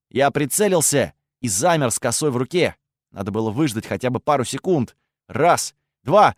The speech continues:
удар! Острие косы вонзилось точно в основание рта. Вошла туда с трудом, будто рубило дерево, но всё же смогло пробить.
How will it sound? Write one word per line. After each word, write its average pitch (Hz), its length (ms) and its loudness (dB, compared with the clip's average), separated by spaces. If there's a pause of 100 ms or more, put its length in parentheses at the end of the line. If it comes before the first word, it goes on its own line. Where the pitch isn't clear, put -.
(100)
удар! 175 440 6 (500)
Острие 131 460 0
косы 151 340 0
вонзилось 135 720 0
точно 147 460 -2
в 98 100 -8
основание 131 560 0
рта. 117 400 -4 (560)
Вошла 127 380 -2
туда 147 240 -2
с - 80 -4
трудом, 139 480 0
будто 117 320 -8
рубило 123 340 0
дерево, 139 460 0 (640)
но 135 140 -4
всё 175 260 0
же 165 100 -2
смогло 156 460 0
пробить. 92 480 -6